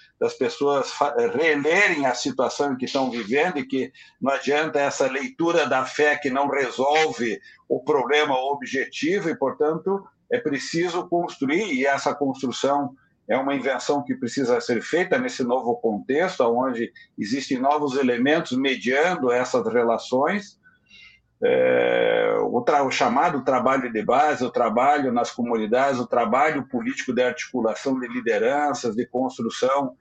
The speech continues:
de espaços de formulação e de estratégias precisam ser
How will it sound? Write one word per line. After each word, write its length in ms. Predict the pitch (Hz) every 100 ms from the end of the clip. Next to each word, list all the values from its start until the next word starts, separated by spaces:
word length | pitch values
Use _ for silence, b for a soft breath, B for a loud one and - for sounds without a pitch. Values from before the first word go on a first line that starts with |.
| b b
de 140 | - 131
espaços 640 | 123 - 127 135 135 123
de 100 | 117
formulação 920 | 117 139 120 123 117 110 - 139 151 131
e 100 | 110
de 80 |
estratégias 800 | 117 - 123 113 131 139 147 147
precisam 480 | 139 127 143 139 131
ser 340 | - 127 139